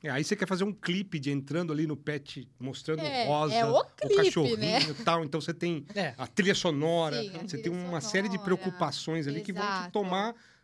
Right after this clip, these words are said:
Speaker 1: cinco vezes mais do que o outro
Speaker 2: Exato.
Speaker 1: vídeo lá. Como é que você equilibra isso na, nas suas entregas?
Speaker 2: Eu equilibro dentro desse funil. Então, por exemplo, assim, os conteúdos de conexão, né, da, dentro da, da estratégia do funil,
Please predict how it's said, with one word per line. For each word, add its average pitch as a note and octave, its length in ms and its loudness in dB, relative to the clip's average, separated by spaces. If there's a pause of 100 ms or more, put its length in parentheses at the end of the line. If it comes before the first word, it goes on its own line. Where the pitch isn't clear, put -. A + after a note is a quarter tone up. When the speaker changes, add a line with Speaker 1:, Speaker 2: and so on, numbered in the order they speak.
(180)
Speaker 1:
cinco C#4 480 -2
vezes G#3 240 4
mais F3 280 2
do G3+ 140 -6
que G#3+ 140 0
o A#3+ 60 0
outro A#3 180 -2
Speaker 2:
Exato. C#4 100 -4
Speaker 1:
vídeo B3+ 280 -2
lá. G3+ 240 -4
Como G3 200 -2
é A#3 40 0
que A#3 80 -18
você C4 200 -2
equilibra F3 480 -4
isso D3 340 -8
na, B2 140 -8
nas B2 320 -8
suas A#2+ 240 -10
entregas? A#2 420 -8
Speaker 2:
Eu G4 140 0
equilibro F4 560 -2
dentro D#4+ 500 -4
desse E4 320 -2
funil. A3 480 -6 (220)
Então, A3+ 260 -6
por A#3+ 120 -6
exemplo, A#3+ 240 -8
assim, A3+ 180 -6
os G3+ 100 -8
conteúdos C#4 400 -6
de A3 80 -8
conexão, G3+ 640 -8 (400)
né, F#3+ 160 -8
da, F3+ 160 -10
dentro F#3 300 -10
da, F3 320 -12
da F3+ 120 -8
estratégia F3+ 440 -10
do F3+ 100 -16
funil, A#3 340 -8